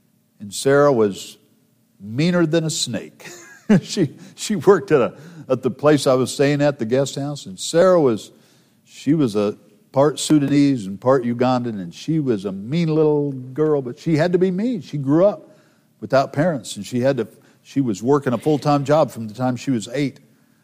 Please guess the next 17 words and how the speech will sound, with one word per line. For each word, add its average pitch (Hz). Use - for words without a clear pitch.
for 101
a 92
terrible 131
aunt. 131
But 107
Sarah 170
got 139
saved 98
and 101
couldn't 175
read, 139
but 110
she 131
could 110
speak 143
six -
languages. 98